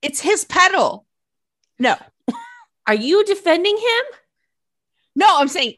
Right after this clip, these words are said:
Speaker 1: even though it's his pedal, absolutely
Speaker 2: Oh.
Speaker 1: not.
Speaker 2: I was, <laughs> I was gonna,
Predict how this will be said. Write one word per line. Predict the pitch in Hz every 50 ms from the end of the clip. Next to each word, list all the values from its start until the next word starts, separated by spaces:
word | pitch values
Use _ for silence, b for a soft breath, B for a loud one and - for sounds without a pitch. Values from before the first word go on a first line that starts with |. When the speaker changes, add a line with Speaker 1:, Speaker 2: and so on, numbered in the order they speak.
| _
Speaker 1:
even | 240 285 320 330 339 320
though | 311 285
it's | 269 277 -
his | 302 269 262 -
pedal, | - - 254 233 233 233 220 185 160 - - _ _
absolutely | - 202 208 - - - 240 226 202 196 190 175 170 - 190 185
Speaker 2:
Oh. | 190
Speaker 1:
not. | 190 180 151 62 52 - - - - - _ _
Speaker 2:
I | 254 285 302
was, | 285 302 302 - -
<laughs> | 208 - -
I | 254 240
was | 247 240
gonna, | - 226 -